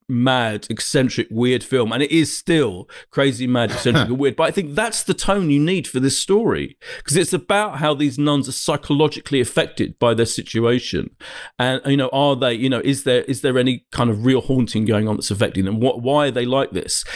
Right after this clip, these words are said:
Speaker 1: And it's a weird concept. It's a weird, almost, like, quasi-horror concept, although, of course, the Panel Pressburger film is a youth certificate thing,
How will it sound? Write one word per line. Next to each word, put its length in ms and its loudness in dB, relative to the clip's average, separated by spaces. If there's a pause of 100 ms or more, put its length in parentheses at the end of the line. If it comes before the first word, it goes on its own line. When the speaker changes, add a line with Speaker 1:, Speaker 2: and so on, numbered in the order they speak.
Speaker 1:
And 80 -2
it's 140 -4
a 60 6
weird 420 0
concept. 440 -2
It's 140 -6
a 40 6
weird, 600 2 (320)
almost, 480 0
like, 260 -4
quasi-horror 1000 0
concept, 400 -4
although, 120 4
of 180 -2
course, 240 -2
the 80 -2
Panel 220 2
Pressburger 380 -2
film 300 2 (280)
is 120 0
a 60 4
youth 200 4
certificate 460 -2
thing, 380 2